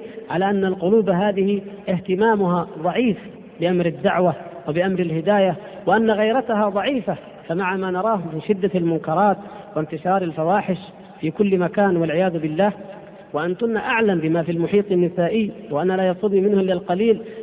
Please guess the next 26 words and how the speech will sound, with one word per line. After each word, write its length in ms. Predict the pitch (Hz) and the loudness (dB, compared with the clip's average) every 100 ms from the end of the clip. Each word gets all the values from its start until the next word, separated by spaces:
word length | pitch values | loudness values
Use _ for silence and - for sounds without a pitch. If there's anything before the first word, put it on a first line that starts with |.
| - | -6
ولكنه 520 | 160 175 175 214 196 | -2 0 0 0 2
والله 340 | 196 185 202 190 | 2 4 4 2
الذي 240 | 180 180 | 4 2
لا 160 | 180 175 | 4 2
إله 300 | 185 180 180 | 2 2 2
غيره 360 | 202 220 196 - - - - - | 4 4 4 0 -8 -12 -10 -2
مما 300 | 160 175 180 | 0 2 0
تقشعر 520 | 175 165 - 156 196 | -2 -6 -4 -2 0
منه 340 | 214 196 208 196 | 0 2 4 4
الأبدان، 520 | 175 170 151 226 202 - - - - | 2 -2 4 4 4 -2 -14 -16 -4
ولا 220 | 143 190 | 0 2
يكاد 280 | 185 220 202 | 2 2 4
يمر 460 | 190 208 190 196 - | 4 4 2 0 0
أسبوع 540 | 175 175 180 233 214 160 - | -4 -6 2 4 4 2 -4
وأحيانا 440 | 156 160 196 202 | -4 -2 0 0
يوم 380 | 190 190 254 240 - - - | 2 4 4 2 -2 -12 -8
إلا 180 | 165 185 | -4 0
ويأتي 360 | 185 185 180 180 | 2 0 -2 -4
مكالمة 540 | 165 208 208 196 190 - - - 165 | -2 2 2 2 0 -6 -14 -8 0
أو 140 | 180 | 2
رسالة 480 | 175 175 220 214 190 - - - - | 0 2 4 4 2 -2 -14 -16 -12
ت-، 200 | - - | -12 -10
تهولني، 560 | 170 165 214 214 196 196 - - - - - | -4 2 6 6 4 0 -4 -12 -14 -16 -10
تهونني 600 | 160 165 233 208 196 185 - - | -2 4 6 6 4 2 -2 -6
وتروعني 680 | 151 175 180 196 214 180 190 | -2 0 2 4 4 4 2
وتؤرقني، 840 | 185 185 175 170 190 190 190 190 | 2 2 0 0 0 2 2 2